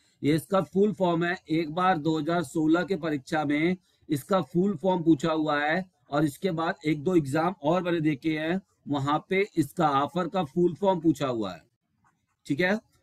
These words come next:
तो ये आप यहाँ से full form देख सकते हैं, ये थोड़ा important है, ठीक है। अभी बाद में इसमें क्या हुआ, एक word लग गया dance, D लग गया। अब कभी कभी ये क्या होता है, offered के नाम से आता है। अगर offered बोलेगा तो आप यहाँ पे dance को बढ़ा लीजिएगा,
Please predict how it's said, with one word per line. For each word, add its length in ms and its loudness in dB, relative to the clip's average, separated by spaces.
तो 80 0
ये 120 4
आप 240 0
यहाँ 260 0
से 180 -4
full 280 0
form 240 -4
देख 180 -2
सकते 360 -6
हैं, 120 -2
ये 300 0
थोड़ा 200 -4
important 560 -2
है, 140 -10
ठीक 160 0
है। 180 2
अभी 180 4
बाद 340 0
में 120 0
इसमें 380 -4
क्या 160 -2
हुआ, 240 0
एक 280 -2
word 260 0
लग 180 0
गया 220 0
dance, 560 -2
D 280 2
लग 200 2
गया। 320 -4
अब 200 -2
कभी 180 0
कभी 240 0
ये 140 0
क्या 160 -4
होता 320 -2
है, 180 0
offered 540 0
के 80 0
नाम 240 0
से 160 -4
आता 320 -4
है। 160 -4
अगर 240 0
offered 420 0
बोलेगा 420 0
तो 140 -6
आप 180 0
यहाँ 200 -4
पे 140 -6
dance 340 -2
को 120 -8
बढ़ा 220 -2
लीजिएगा, 560 -2